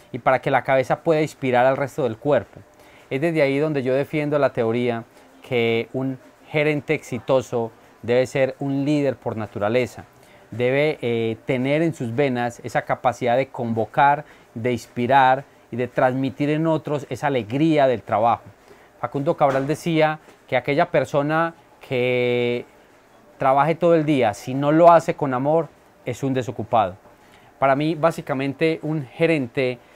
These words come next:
y una alta gerencia debe tener disciplina,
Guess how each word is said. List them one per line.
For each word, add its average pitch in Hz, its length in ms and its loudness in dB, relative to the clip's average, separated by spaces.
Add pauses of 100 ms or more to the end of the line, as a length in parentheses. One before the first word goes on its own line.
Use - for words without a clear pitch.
(200)
y 123 100 -8
una 147 240 -2
alta 139 400 -2
gerencia 131 460 0
debe 135 180 2
tener 123 480 -2 (500)
disciplina, 160 920 -2